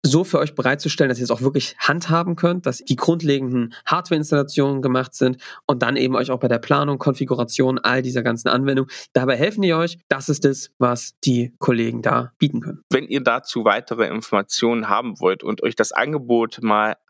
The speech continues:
Speaker 2: ansehen möchtet, dann geht doch einfach auf die Seite w w w punkt dell punkt d e slash k m u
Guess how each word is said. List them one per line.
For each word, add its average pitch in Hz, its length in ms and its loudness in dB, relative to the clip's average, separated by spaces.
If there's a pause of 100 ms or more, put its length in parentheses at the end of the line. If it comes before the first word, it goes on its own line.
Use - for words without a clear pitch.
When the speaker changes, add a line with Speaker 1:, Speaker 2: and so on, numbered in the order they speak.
(100)
Speaker 2:
ansehen 107 960 -2
möchtet, 101 520 0 (180)
dann 120 360 -2 (120)
geht 127 340 0
doch 131 140 0
einfach 113 520 -2
auf - 200 0
die 110 100 -2
Seite 107 500 2
w 107 200 -2
w 107 240 -2
w 120 300 -2
punkt 117 540 -4
dell 131 580 -2
punkt 123 440 -2
d 110 140 2
e 123 400 0
slash 110 680 -2
k 117 420 0
m 113 320 0
u 160 440 0